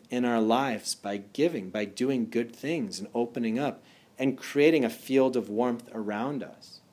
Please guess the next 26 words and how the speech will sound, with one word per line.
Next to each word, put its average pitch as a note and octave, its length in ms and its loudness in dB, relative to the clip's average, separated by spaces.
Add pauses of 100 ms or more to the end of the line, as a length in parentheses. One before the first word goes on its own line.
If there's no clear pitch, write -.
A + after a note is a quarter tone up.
(960)
Yeah, B2 240 0
and C3 100 0
this C#3+ 180 -2
is C#3+ 120 0
one C#3+ 140 2
of D3 60 4
those C3+ 180 4
things, E3 160 2
like, A#2 120 -2
we A#2 100 4
don't B2+ 240 2
realize, A#2+ 560 4
but A2 120 -4
it's - 180 -6
like, G#2 200 -2 (440)
if C3+ 160 -2
you C#3 140 2
want E3 220 6
more C#3+ 240 2
warmth B2+ 520 0
in B2+ 80 -2
your A#2+ 140 2
life, C3 400 0 (360)
give F3+ 300 6
more B2 260 0
warmth. C3 520 -4